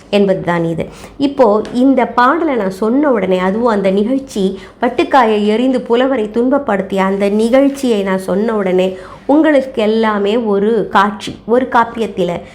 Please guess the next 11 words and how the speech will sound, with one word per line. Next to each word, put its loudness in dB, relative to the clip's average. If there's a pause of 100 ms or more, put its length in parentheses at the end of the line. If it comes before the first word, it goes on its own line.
(680)
ஒரு 4
காவியத்தில் 0
ஒரு, 0 (380)
அஹ், -4 (140)
காட்சி 0
ஞாபகத்துக்கு 0
வரும். 0 (1120)
தமிழ் 4
இலக்கியத்தில் 0
பரிச்சயம் -2
இருந்த, 0